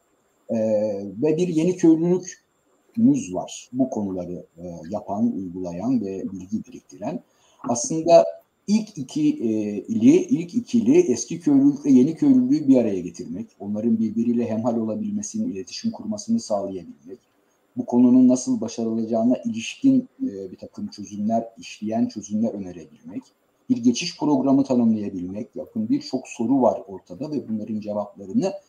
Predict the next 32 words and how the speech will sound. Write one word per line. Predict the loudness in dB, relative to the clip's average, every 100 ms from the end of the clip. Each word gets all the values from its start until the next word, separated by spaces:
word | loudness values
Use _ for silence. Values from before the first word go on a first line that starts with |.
| _
şu | -2
anda | 0 0
sadece | 0 2 2 -2 0
el | 2
yordamıyla | 0 -4 -10 -6 0
arıyoruz | 2 2 0 -6 -14
aslında | -12 -14 -14 -14
örnekler | -14 -14 -14 -12 -12 -12
dışında. | -20 -20 _ _ _ _ _ _ _ _
Diğer | 6 6 6
taraftan | 2 2 0 -4
ise | -2 0 0 0 -4
be-, | -4
bu, | -6 -8 -6 -6 -4 -6
bu | -6
konuşmanın | -2 0 0 0 2 0
başından | -2 0 0 2 0
beri | 0 -2 -2 -4
üzerinde | -6 -4 -4 -4 -8
durduğumuz, | -10 -10 -4 0 0 -4 -14 _
e, | -12 -8 -8 -8 -12 -8
biraz | -8 -6
evvel | -8 -6 -8
İdil'in | -8 -6 -2 -2
de | -2
çok | -12 -8
net | -4 -4
anlattığı | -6 -10 -12 -14 -10 -2 -2 -4 _ _ _
bir | 2
ziraat | 2 4 8 8 6
fakültesinde | -2 -4 -4 -6 -10 -6 -6 -4 0 0 -2 -8 _ _ -10
bütün | -6 0 2 2